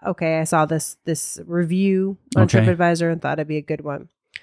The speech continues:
Speaker 1: "My husband and I were staying in Sedona and decided to spend the night at Jerome Hotel.
Speaker 2: Mm-hmm.
Speaker 1: We asked to stay in room thirty-five.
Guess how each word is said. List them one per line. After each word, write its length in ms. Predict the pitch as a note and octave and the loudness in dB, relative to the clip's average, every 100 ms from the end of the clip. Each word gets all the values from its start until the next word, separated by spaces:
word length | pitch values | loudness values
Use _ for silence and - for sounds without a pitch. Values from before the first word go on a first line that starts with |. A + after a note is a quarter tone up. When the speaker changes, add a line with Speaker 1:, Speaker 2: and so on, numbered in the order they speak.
| _ _ _ _ _ _ _ | _ _ _ _ _ _ _
Speaker 1:
"My 100 | F#3 | 0
husband 420 | F3+ G#3+ A#3 D#4 D#4+ | 2 2 4 4 6
and 100 | F#3+ | 4
I 200 | E3 E3 | 2 2
were 160 | E3+ | 0
staying 460 | F3 F3+ F3 F3+ F#3+ | 0 0 2 2 0
in 180 | F3 F#3 | -2 0
Sedona 600 | - G#3+ D3 C#3 C#3 F3 _ | 2 4 2 2 -4 -8 _
and 140 | F#3+ | -2
decided 380 | F3 - E3 E3+ | 0 0 0 0
to 60 | F3+ | -2
spend 320 | - E3+ F#3 | 0 0 2
the 60 | G3+ | 2
night 300 | E3 D#3 - | 2 0 -2
at 240 | E3+ D#3 | -4 -4
Jerome 360 | - D#3 C#3+ D3 | -4 -4 -4 -2
Hotel. 480 | D#3 A3+ A3 - F3 _ A2+ | -4 0 0 -2 -10 _ 2
Speaker 2:
Mm-hmm. 220 | F#2 F#2+ | 4 4
Speaker 1:
We 140 | F#2+ | 4
asked 300 | D#3+ G3 - | 2 -2 -2
to 60 | D4 | 0
stay 300 | - F#3+ G3 | 4 4 4
in 80 | F#3 | 0
room 260 | D3+ E3+ | -2 -2
thirty-five. 680 | F3+ C#3 D3 - F#3 - | -4 -4 -4 -4 -4 -8